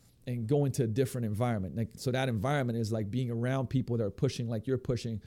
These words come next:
coach that's been there, done that, right? Still doing it. So think about those things, right? Like, the bigger that you wanna make it, like, the bigger the interrupt. And that's why travel is another great interrupt. Like, going to,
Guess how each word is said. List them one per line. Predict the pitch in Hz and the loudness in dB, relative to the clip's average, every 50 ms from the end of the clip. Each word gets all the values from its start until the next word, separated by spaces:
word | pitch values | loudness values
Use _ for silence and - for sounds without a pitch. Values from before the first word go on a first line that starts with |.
| - - - - - - | -14 -20 -20 -20 -20 -4
coach | - 143 147 143 - - | 2 2 4 4 2 0
that's | 131 120 104 | 0 0 0
been | 110 135 135 135 | 0 0 0 2
there, | 127 120 120 | 2 0 0
done | 104 98 135 139 139 131 | 0 2 2 2 2 2
that, | 123 110 95 - - - - - - - | 2 0 -2 -2 -6 -14 -20 -20 -10 -4
right? | 131 127 120 117 | -4 -2 -2 -2
Still | - - 143 135 127 | -2 0 0 2 2
doing | 117 113 151 156 139 117 | 2 2 2 0 0 -2
it. | 104 - | -4 -4
So | - - 127 120 - - - - - - - - - - | -2 0 0 0 0 -4 -12 -20 -20 -20 -20 -20 0 4
think | 185 214 233 240 | 6 6 6 6
about | 180 170 175 165 139 113 101 | 4 4 4 4 2 2 4
those | 131 139 156 147 - - | 6 6 6 6 4 2
things, | 113 117 101 92 104 98 | 0 0 0 0 -2 0
right? | 104 117 131 135 - | 0 0 0 0 0
Like, | 127 120 - | 0 -2 -2
the | - 113 | -2 -4
bigger | 101 - - 151 170 156 175 165 165 - - | -4 0 2 2 4 6 6 6 4 4 2
that | 143 131 120 | 0 0 0
you | 127 123 | 0 0
wanna | 127 135 139 135 120 | 0 2 0 0 0
make | 107 127 135 151 147 - | 0 0 0 0 2 2
it, | 127 107 - - | 0 0 0 -2
like, | - 107 - - - | -4 -6 -6 -4 -6
the | 113 | -2
bigger | 92 120 120 127 | 0 2 2 4
the | 127 | 4
interrupt. | 175 220 214 151 123 113 - - 123 | 2 2 2 0 0 0 -2 -2 -2
And | 123 113 | -2 0
that's | 117 120 127 - - | 0 0 -2 -2 0
why | 135 131 | 0 0
travel | 123 - - 156 143 165 220 196 170 135 | -2 -2 -2 0 0 2 4 4 6 6
is | 113 117 | 4 4
another | 113 113 110 107 104 | 2 0 0 0 0
great | 92 107 107 101 | 0 0 0 0
interrupt. | 95 87 - 80 80 - - 104 | 0 -2 -4 -8 -10 -10 -6 -4
Like, | 104 104 98 - - | -4 -4 -4 -2 2
going | 135 135 147 151 147 135 | 2 4 4 4 2 0
to, | - - 131 123 120 | 0 0 0 0 0